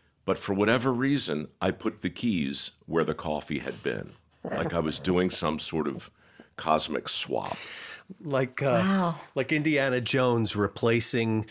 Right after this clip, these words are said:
Speaker 2: the, uh, the gold thing, or, uh, you know, in the tunnel with a bag of rocks or whatever,
Speaker 1: With the bag of
Speaker 2: just to
Speaker 1: rocks.
Speaker 2: keep the weight there. Yeah.
Speaker 1: Right.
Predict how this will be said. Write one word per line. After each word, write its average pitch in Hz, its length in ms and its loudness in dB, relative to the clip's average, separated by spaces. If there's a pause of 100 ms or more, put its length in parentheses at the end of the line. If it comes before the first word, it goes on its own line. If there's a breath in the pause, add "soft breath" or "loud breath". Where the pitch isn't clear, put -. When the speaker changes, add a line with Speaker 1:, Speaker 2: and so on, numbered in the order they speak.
(180 loud breath)
Speaker 2:
the, 110 380 2
uh, 98 280 2
the 113 260 0 (180)
gold 120 420 4
thing, 117 420 2
or, 110 160 0
uh, 110 80 2
you 117 160 2
know, 104 220 4
in 104 140 2
the 101 160 0
tunnel 113 360 4
with 107 140 2
a 113 60 4
bag 110 400 4
of 101 180 0
rocks 107 460 2
or 104 80 4
whatever, 110 300 4
Speaker 1:
With - 100 2
the 90 40 6
bag 85 80 8
of 78 40 4
Speaker 2:
just 90 180 6
to 85 60 6
Speaker 1:
rocks. - 100 -2
Speaker 2:
keep 151 160 2
the 123 120 2
weight 120 340 2
there. 101 260 0
Yeah. 104 260 -4 (600 loud breath)
Speaker 1:
Right. 151 320 0